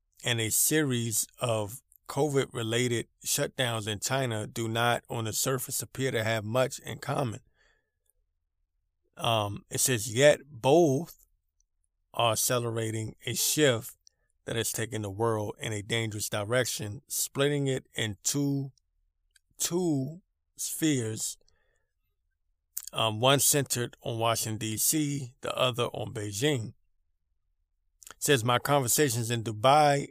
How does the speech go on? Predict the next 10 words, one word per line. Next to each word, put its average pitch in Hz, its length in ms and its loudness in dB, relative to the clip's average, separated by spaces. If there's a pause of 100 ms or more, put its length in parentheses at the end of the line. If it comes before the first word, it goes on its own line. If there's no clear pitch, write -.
at - 120 -6
the 123 80 0
World 120 340 2
Government 117 440 -2
Summit 127 460 0 (1900)
and 127 240 2
at 123 280 4
Atlantic 117 540 -2
Council's 117 520 -4
Global 120 800 -2